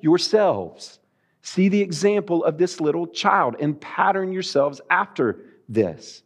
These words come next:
And then he goes further and tells them that it would be better for a millstone to be around their neck at the bottom of the sea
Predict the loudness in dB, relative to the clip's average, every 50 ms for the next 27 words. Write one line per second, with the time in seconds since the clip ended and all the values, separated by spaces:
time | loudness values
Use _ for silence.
0 | _ _ _ _ _ _ _ _ _ _ 2 6 6 6 6 6 2 2 4 4
1 | 4 4 0 -4 -2 2 4 4 4 4 2 0 2 2 0 0 2 0 0 0
2 | 0 -2 -2 -2 -2 0 0 0 0 2 0 0 0 0 -4 -6 2 4 4 4
3 | 4 2 -2 -2 -2 0 0 0 2 2 2 2 2 0 -6 -4 -2 0 0 2
4 | 0 -2 0 0 0 2 2 2 0 0 0 -2 0 0 0 0 0 -2 -4 -6
5 | -2 2 4 4 4 4 0 -2 -2 -4 -6 -6 -6 -2 0 2 2 2 0 -2
6 | -10 -16